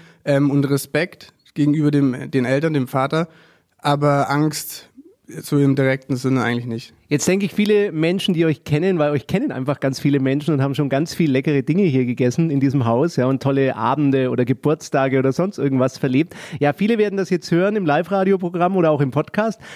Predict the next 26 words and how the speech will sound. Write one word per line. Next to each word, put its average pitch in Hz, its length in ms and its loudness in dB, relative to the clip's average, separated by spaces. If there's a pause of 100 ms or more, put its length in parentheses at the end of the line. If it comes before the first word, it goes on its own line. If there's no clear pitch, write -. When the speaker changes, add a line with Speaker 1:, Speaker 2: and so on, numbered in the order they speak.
(120)
Speaker 2:
und 151 160 2
werden 160 240 2
sich 165 180 0
fragen, 160 360 -2
und 156 100 0
ich 147 100 -2
frag 156 220 -2
mich 156 100 -6
das 139 160 -2
auch, 143 220 0 (240)
wie 135 160 -2
war 123 200 0
diese 175 240 -2
Situation, 160 680 2
als 143 260 0
du, 156 200 4
hast 147 160 0
du 160 40 2
deinem 151 140 2
Vater 139 300 -2
angerufen 226 640 2
von 185 120 2
unterwegs 165 480 0
und 196 100 0
gesagt, 175 260 0
„Papa, 214 320 0